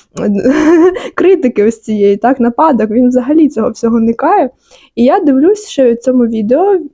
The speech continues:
інтерв'ю це стареньке, тобто це ще російськомовний тоді на той час був канал.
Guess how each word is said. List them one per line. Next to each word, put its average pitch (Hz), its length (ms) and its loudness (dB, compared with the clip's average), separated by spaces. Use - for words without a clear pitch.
інтерв'ю 240 440 0
це 220 160 -6
стареньке, 214 640 -4
тобто 254 280 -4
це 220 160 -4
ще 202 260 -4
російськомовний 196 920 -4
тоді 190 300 -4
на 190 80 -2
той 190 180 -4
час 190 220 -4
був 190 200 -8
канал. 403 540 -2